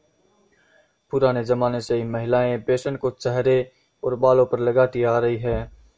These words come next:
बेसन की सबसे खास बात यह है कि वह हर प्रकार की त्वचा और उसकी समस्या पर अपना कमाल दिखा सकता है।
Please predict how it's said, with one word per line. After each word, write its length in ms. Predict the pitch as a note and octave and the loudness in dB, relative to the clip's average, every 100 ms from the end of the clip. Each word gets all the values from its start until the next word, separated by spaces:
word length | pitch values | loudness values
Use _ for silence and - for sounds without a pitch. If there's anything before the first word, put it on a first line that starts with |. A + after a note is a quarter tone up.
| _ | _
बेसन 320 | C#3 C3+ C#3 B2+ | 0 0 0 -6
की 140 | - | -8
सबसे 360 | - D3 - D#3 | -2 -2 -2 -4
खास 300 | C#3 B2+ B2+ | 0 0 2
बात 240 | B2 A#2 A#2+ | 0 2 0
यह 140 | A#2+ | 0
है 140 | A#2+ A2+ | 0 -4
कि 160 | B2 | -4
वह 240 | A2+ A#2 A2+ - _ _ - | 0 0 0 -4 _ _ -2
हर 120 | C#3+ D3+ | -2 0
प्रकार 400 | C#3 C3+ C3 A#2+ | -2 2 2 0
की 80 | A#2+ | -4
त्वचा 400 | - A#2+ C3 B2 A2+ - _ _ B2 | -2 0 4 2 0 -10 _ _ -2
और 160 | A#2+ | -2
उसकी 480 | A#2+ - B2 A#2+ A#2 | -2 -8 -8 -6 -6
समस्या 460 | - B2 C3+ C3+ B2+ | -6 -2 -2 2 0
पर 180 | - A#2+ | 2 -2
अपना 260 | A2+ A#2 A2+ | -2 -6 -6
कमाल 440 | - B2+ C3 C3+ C3+ _ B2 | -4 0 0 0 -4 _ -12
दिखा 240 | A#2 A#2+ | -6 -6
सकता 340 | A2+ A2 - G#2+ | -8 -14 -10 -10
है। 180 | A2+ | -12